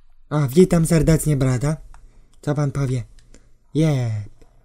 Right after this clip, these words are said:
A nie wiedziałem, że tak się da. <gasps> No nie. Co, coś ty zrobił? Uderzył mnie. O nie! Chce mnie zabić.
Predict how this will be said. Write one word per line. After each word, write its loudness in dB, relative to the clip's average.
A -6
nie -2
wiedziałem, 6
że 4
tak 0
się 0
da. 2
<gasps> -4
No 4
nie. 6
Co, 2
coś 4
ty 0
zrobił? -2
Uderzył 8
mnie. 0
O -2
nie! 6
Chce -4
mnie 4
zabić. 4